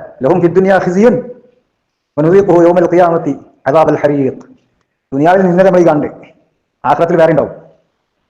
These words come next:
മനസ്സിലായോ? ഇതിൽ വലിയ നിന്നത എന്താണോ? ഒരു വിവരമില്ലാത്ത ആളുകൾ പോലും നിങ്ങൾക്ക് ഇട്ട് മറുപടി പറയുമ്പോൾ അതിൽ വലിയ നിന്നത വേറെ ഉണ്ടോ? തരക്കടില്ല, നല്ല വിവരമുള്ളവരൊക്കെ മറുപടി പറയുകയാണെങ്കിൽ.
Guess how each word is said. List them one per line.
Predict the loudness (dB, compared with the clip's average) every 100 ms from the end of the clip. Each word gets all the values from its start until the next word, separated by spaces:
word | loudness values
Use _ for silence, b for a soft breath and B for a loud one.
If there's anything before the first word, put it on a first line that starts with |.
| _ _ _ -10
മനസ്സിലായോ? | -6 -2 0 -2 -8 -20 _ _ _ -4
ഇതിൽ | 0
വലിയ | 2 0
നിന്നത | 0 0
എന്താണോ? | 0 0 0 -4 -2
ഒരു | 2
വിവരമില്ലാത്ത | 4 4 2 2 2
ആളുകൾ | 2 2
പോലും | 2 0 -4 B B
നിങ്ങൾക്ക് | -4 -2 0
ഇട്ട് | 0
മറുപടി | 2 2
പറയുമ്പോൾ | 2 0 -4 -8 _ _ _ _ _ -6
അതിൽ | -2
വലിയ | -2 -2
നിന്നത | -2 2 2
വേറെ | 2 0
ഉണ്ടോ? | -2
തരക്കടില്ല, | -4 -2 0 0 -2 -8 -8
നല്ല | -2 0
വിവരമുള്ളവരൊക്കെ | 2 2 2 2
മറുപടി | 2 2
പറയുകയാണെങ്കിൽ. | 2 0 -2